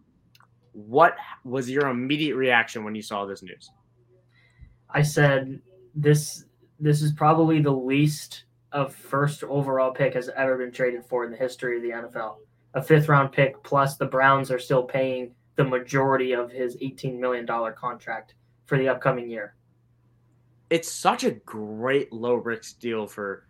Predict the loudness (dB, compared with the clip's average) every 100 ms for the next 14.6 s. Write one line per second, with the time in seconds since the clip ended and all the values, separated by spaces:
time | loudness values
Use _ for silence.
0 | _ -8 -6 -4 -4 -4 -4 4 6 6
1 | 4 8 8 10 6 2 -4 -6 -12 -8
2 | -6 -6 -10 _ _ -2 -2 -2 -4 -4
3 | -6 -6 -6 -4 -4 -4 -4 -4 -8 -12
4 | -8 -6 -2 -2 -2 -2 -2 -2 -2 -2
5 | -6 -10 -8 -6 -6 -8 -4 -2 -2 -4
6 | -10 -10 -10 -10 -14 -20 -20 _ _ -14
7 | -12 -12 -2 2 2 -2 -4 0 2 0
8 | -2 -2 0 0 -2 -8 -6 -4 -4 -4
9 | -6 -6 -6 -8 -4 -2 0 0 0 0
10 | -6 -8 -10 -12 -4 -4 -4 -10 -10 -6
11 | -4 -4 -6 -8 -6 -6 -8 -12 -10 -8
12 | -6 -6 -8 -14 _ _ _ -4 0 2
13 | 2 0 -2 -2 0 2 2 0 -4 -2
14 | 0 0 -2 -6 -6